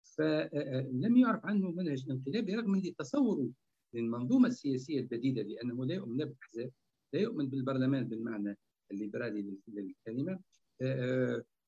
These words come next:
ويؤمن بدور، آه، الزعيم أو دور الشخص الذي يحدد المسارات. آه، آه، لكن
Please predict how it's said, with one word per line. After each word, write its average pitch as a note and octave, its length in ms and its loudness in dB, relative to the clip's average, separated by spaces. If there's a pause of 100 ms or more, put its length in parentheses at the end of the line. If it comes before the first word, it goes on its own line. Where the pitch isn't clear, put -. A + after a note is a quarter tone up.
ويؤمن C3 1600 0
بدور، F#3+ 440 2 (100)
آه، C3 260 -4 (560)
الزعيم A#2+ 580 0 (380)
أو G2+ 100 -6
دور C3+ 340 4 (280)
الشخص - 320 -10
الذي C3 340 0
يحدد B2+ 300 0
المسارات. A2+ 640 -2 (580)
آه، A2 460 0
آه، A2 180 -8
لكن E3 500 2